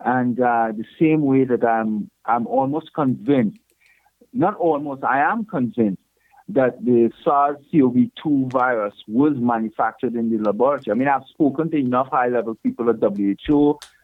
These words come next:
et cetera, at C D C, at N I H, to understand where their thinking is, whether they could come out on the record and speak. I mean, I've had this, co-, plus I had training at Johns Hopkins in biological warfare.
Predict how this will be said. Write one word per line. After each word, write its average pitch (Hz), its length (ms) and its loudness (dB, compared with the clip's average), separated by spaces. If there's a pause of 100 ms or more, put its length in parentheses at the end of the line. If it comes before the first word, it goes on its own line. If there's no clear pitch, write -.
(140)
et 107 100 -2 (100)
cetera, 131 280 -2
at 120 80 -2 (160)
C 156 80 2
D 120 180 0 (140)
C, 143 200 4
at 117 160 2
N 113 140 0
I 107 140 2 (180)
H, 139 140 0 (540)
to 151 180 2
understand 139 720 -4
where 123 320 0
their 139 300 4
thinking 120 320 0
is, 104 160 -4
whether 156 240 0
they 170 140 -4
could - 200 -8
come - 180 -2
out 139 220 0
on 139 120 -2
the 127 100 2
record 120 400 2
and 107 160 -2 (160)
speak. - 260 2 (420)
I 104 60 -2
mean, 117 320 2
I've 131 160 0
had 139 320 -4
this, 135 120 -12 (120)
co-, - 260 -4
plus 196 160 0 (360)
I 151 120 -2
had 185 180 -4 (100)
training 143 340 -4
at 131 100 -6
Johns 117 320 -2
Hopkins 113 360 -4
in 113 120 -6
biological 104 640 -2
warfare. 101 540 -2